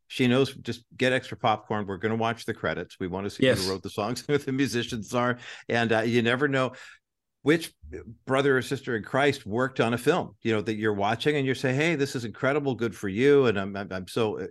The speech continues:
Speaker 1: happy to, to hear that you've been, you know, slugging away at it. Um, you have had, you know, some really great successes in the music industry, but I know you've also, uh,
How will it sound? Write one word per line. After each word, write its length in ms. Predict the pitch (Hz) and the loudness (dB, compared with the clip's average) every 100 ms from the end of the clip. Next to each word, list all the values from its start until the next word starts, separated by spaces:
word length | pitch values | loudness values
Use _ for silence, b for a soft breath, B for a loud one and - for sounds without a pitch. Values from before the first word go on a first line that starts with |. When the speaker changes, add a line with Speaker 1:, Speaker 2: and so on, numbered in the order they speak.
| - | -10
Speaker 1:
happy 400 | 104 127 135 117 | -4 -2 0 -2
to, 160 | 101 85 | -2 -6
to 140 | 104 | -10
hear 360 | 90 120 113 B B _ | -4 0 0 B B _
that 100 | 107 | -2
you've 200 | 104 123 | 0 0
been, 340 | 123 98 90 85 | 0 -2 -4 -8
you 120 | 101 | -10
know, 180 | 90 87 | -8 -12
slugging 440 | 90 135 135 123 | -8 -2 0 0
away 280 | 101 104 143 | 0 2 2
at 180 | 110 92 | 2 0
it. 140 | 92 B B B _ | -4 B B B _
Um, 240 | 113 104 107 _ _ 101 | 0 0 -4 _ _ -20
you 240 | 98 117 123 | -14 -10 -4
have 200 | 127 113 | -2 -2
had, 380 | 123 123 113 87 _ | 0 0 -2 -6 _
you 120 | - | -8
know, 180 | 110 95 | -6 -8
some 240 | - 98 85 127 | -10 -10 -10 -8
really 240 | 151 180 123 | -2 2 2
great 240 | 98 120 | 2 0
successes 540 | 117 - 139 160 156 120 | -2 -4 -2 0 -2 -4
in 80 | |
the 60 | 117 | -2
music 360 | 101 101 98 101 | -2 -2 -4 -4
industry, 320 | 104 - 147 | -4 -4 -4
but 180 | 123 113 | -2 0
I 60 | |
know 140 | 113 127 | 0 0
you've 200 | 123 120 | -2 0
also, 460 | 123 135 123 101 | -2 0 0 0
uh, 160 | 98 | -2